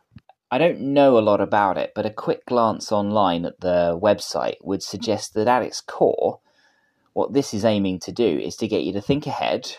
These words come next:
to prioritise your daily tasks into three big things and then a short additional list of other important tasks,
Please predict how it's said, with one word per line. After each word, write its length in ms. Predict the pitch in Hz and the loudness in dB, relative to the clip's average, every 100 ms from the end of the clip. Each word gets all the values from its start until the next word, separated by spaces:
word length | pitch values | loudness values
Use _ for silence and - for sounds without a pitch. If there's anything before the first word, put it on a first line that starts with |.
| _ _ _ _ _ _ _ _ _ _ _ | _ _ _ _ _ _ _ _ _ _ _
to 260 | - 107 95 - | -6 -2 -2 -4
prioritise 840 | - 123 135 135 123 107 90 90 | 2 4 6 6 2 -2 -2 -2
your 220 | 98 92 - | -2 -2 0
daily 380 | - 104 107 90 | 2 2 2 -2
tasks 720 | - - 50 - - - - - | -4 -4 -4 -4 -6 -12 -14 -10
into 360 | - 90 87 85 | -8 -8 -6 -6
three 420 | - - 131 135 | -6 -6 -4 -2
big 240 | 113 92 - | 0 -2 -4
things 540 | - 73 78 80 - - | -6 -6 -6 -12 -12 -8
and 160 | 90 | -6
then 120 | 90 87 | -4 -4
a 80 | |
short 400 | 85 - 98 85 | -6 0 2 4
additional 480 | - 87 87 - 82 | 2 -2 -6 -4 -4
list 300 | 82 80 - | -4 -6 -6
of 200 | 82 80 | -6 -2
other 260 | - 104 87 | -2 -2 -4
important 480 | 76 - 76 69 69 | -8 -4 -4 -4 -6
tasks, 680 | 78 53 - - - - | -4 -4 -6 -12 -14 -16